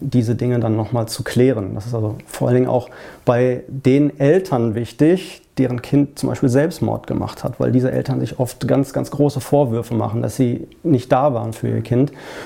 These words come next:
Und, äh, da werden dann, äh, offene Fragen noch nachträglich geklärt. Auch was sehr, sehr wichtig ist, den Hinterbliebenen, ist zu zeigen, dass sie auch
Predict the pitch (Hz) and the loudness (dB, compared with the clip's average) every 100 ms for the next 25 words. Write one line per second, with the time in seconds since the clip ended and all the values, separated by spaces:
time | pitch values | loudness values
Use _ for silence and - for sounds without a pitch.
0 | - - 139 127 127 123 117 120 123 131 | -12 0 4 4 4 2 4 2 2 0
1 | 131 127 127 123 143 123 127 - 131 - | 0 -2 -6 -6 -4 -4 -6 -2 -2 2
2 | 127 - 113 113 110 110 - _ _ - | -2 0 0 0 -2 -6 -12 _ _ 0
3 | 117 113 117 113 - 117 117 107 - - | 0 2 -2 -2 -2 -2 -2 -6 -8 -2
4 | 113 - - - - - - - - 180 | -2 -2 -8 -20 -20 -20 -20 0 4 4
5 | 170 151 135 156 151 143 156 151 156 - | 2 0 2 4 2 0 -4 -4 -4 -4
6 | - 139 131 143 139 120 139 139 135 135 | -4 -2 0 2 2 2 2 2 0 -4
7 | - - - 123 131 131 127 - - 127 | -8 -10 -4 0 0 0 -4 -4 -4 -4